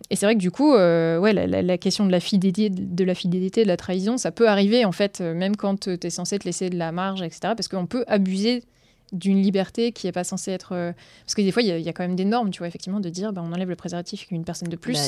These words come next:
Speaker 2: c'est
Speaker 1: ça
Speaker 2: clair.
Speaker 1: peut mériter d'en discuter quand
Speaker 2: C'est
Speaker 1: même
Speaker 2: clair,
Speaker 1: avec
Speaker 2: ouais.
Speaker 1: les autres personnes avec qui
Speaker 2: À
Speaker 1: t'es
Speaker 2: partir du moment où il y a
Speaker 1: lié.
Speaker 2: de la santé, où il y a quoi que ce soit, et que ça,
Speaker 1: Ouais.
Speaker 2: ouais, ouais.
Speaker 1: Mm.
Speaker 2: Mais, euh,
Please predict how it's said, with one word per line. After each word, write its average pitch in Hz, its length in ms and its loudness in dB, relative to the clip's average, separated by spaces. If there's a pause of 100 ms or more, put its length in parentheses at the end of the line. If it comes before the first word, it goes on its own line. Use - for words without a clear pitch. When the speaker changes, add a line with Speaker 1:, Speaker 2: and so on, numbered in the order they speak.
Speaker 2:
c'est 151 80 -10
Speaker 1:
ça 175 140 -4
Speaker 2:
clair. 147 120 -2
Speaker 1:
peut 226 140 2
mériter 208 320 2
d'en 196 100 -2
discuter 220 380 -4
quand 208 100 -4
Speaker 2:
C'est 202 60 2
Speaker 1:
même 208 100 0
Speaker 2:
clair, 185 140 0
Speaker 1:
avec - 120 -2
Speaker 2:
ouais. 196 60 0
Speaker 1:
les 196 60 4
autres 196 80 0
personnes 214 340 0
avec 180 160 0
qui - 120 -12
Speaker 2:
À - 20 -12
Speaker 1:
t'es - 100 -4
Speaker 2:
partir 175 160 -2
du 175 60 0
moment 208 140 2
où - 20 2
il 165 60 0
y - 0 -
a 160 40 2
Speaker 1:
lié. 151 60 2
Speaker 2:
de - 40 -2
la 147 80 0
santé, 151 380 -6
où - 40 -4
il - 20 -2
y - 40 0
a - 40 -8
quoi 139 100 -6
que 139 80 -10
ce 147 80 -8
soit, 151 400 -2
et 135 100 -4
que 135 300 -6
ça, 175 120 -4
Speaker 1:
Ouais. 196 120 4
Speaker 2:
ouais, 135 400 -8 (260)
ouais. 240 80 6 (100)
Speaker 1:
Mm. 226 40 -2 (220)
Speaker 2:
Mais, 170 280 2
euh, 151 600 -2